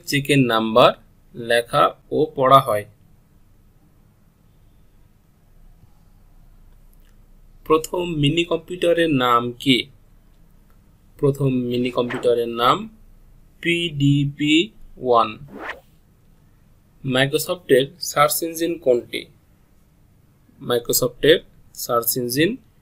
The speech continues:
Bing। মাইক্রোপ্রসেসরের অংশ নয় কোনটি? মাইক্রোপ্রসেসরের অংশ নয় রেজিস্টার অ্যারে।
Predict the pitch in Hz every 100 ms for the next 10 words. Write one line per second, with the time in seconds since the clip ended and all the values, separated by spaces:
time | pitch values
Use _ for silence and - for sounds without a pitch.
0 | _ _ - 127 123 135 127 110 110 -
1 | _ _ _ _ _ _ _ _ _ _
2 | _ _ _ - - _ _ _ _ _
3 | 123 127 139 143 147 - - 165 127 139
4 | _ - 135 139 165 160 160 156 127 113
5 | 113 104 - _ _ _ _ _ _ _
6 | _ _ _ _ _ _ _ _ _ -
7 | 123 120 131 131 123 - 131 143 165 _
8 | _ _ - 120 117 123 120 131 190 -
9 | _ _ _ _ - 127 131 143 170 -
10 | - 139 117 110 101